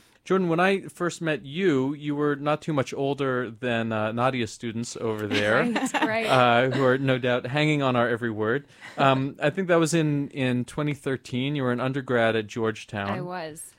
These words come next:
Speaker 1: And you were already immersed in interfaith activism. So was this a value that you grew up with, that was part of your commun-, community or your family?
Speaker 2: Implicitly, it was. Um, I grew up in a, a Catholic community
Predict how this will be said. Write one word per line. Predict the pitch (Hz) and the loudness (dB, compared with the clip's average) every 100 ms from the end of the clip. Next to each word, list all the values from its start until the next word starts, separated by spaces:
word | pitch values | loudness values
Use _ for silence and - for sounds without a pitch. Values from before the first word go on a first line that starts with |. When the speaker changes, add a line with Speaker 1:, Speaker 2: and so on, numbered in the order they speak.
| - | -6
Speaker 1:
And | 131 123 127 131 | 0 2 2 0
you | 139 | 2
were | 147 | 4
already | 165 202 202 180 | 4 4 4 2
immersed | 165 151 151 147 - | 0 0 0 -2 -4
in | 131 123 | -2 -2
interfaith | 135 123 127 123 107 | -2 -2 -2 -2 -2
activism. | - 110 - 107 104 107 98 | -2 -4 -6 -8 -8 -8 -10
So | - 147 139 147 - - | -6 -2 0 -2 -8 -6
was | 147 143 | -2 0
this | 180 196 | 0 -2
a | 190 | 0
value | 139 147 160 170 | 2 2 2 0
that | 143 127 | -2 -4
you | 127 170 | -6 -8
grew | 180 190 | -4 -2
up | 180 - | -2 -4
with, | 185 185 175 | -4 -4 -4
that | 143 120 | -4 -4
was | 123 127 117 | -4 -6 -6
part | - 139 | -4 -4
of | 139 135 | -4 -6
your | |
commun-, | 135 143 139 143 143 139 | -8 -8 -8 -8 -10 -12
community | - 139 147 143 139 | -6 -4 -4 -4 -4
or | |
your | 117 101 | -4 -6
family? | - 120 131 151 - _ - - - - - _ _ _ - | -6 -6 -6 -10 -16 _ -20 -20 -20 -20 -20 _ _ _ -2
Speaker 2:
Implicitly, | 320 302 427 466 311 247 | 0 0 -2 -2 -2 -2
it | 190 170 | -4 -4
was. | 175 151 156 190 | -4 -4 -8 -8
Um, | 202 196 | -4 -2
I | 220 | -2
grew | 233 302 | -2 -2
up | 254 220 - | 0 -2 -4
in | 202 196 190 185 | -6 -4 -6 -6
a, | - 180 170 - | -2 0 0 -4
a | |
Catholic | 175 - 233 - | -4 -2 -2 -2
community | - 208 196 185 180 175 | -6 -6 -4 -6 -6 -8